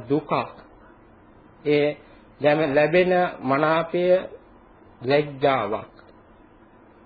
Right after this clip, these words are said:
අරමුණින් හින්දා ලැබිච්ච මනාපය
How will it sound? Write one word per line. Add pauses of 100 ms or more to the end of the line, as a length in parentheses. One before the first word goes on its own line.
(420)
අරමුණින්
හින්දා
ලැබිච්ච (100)
මනාපය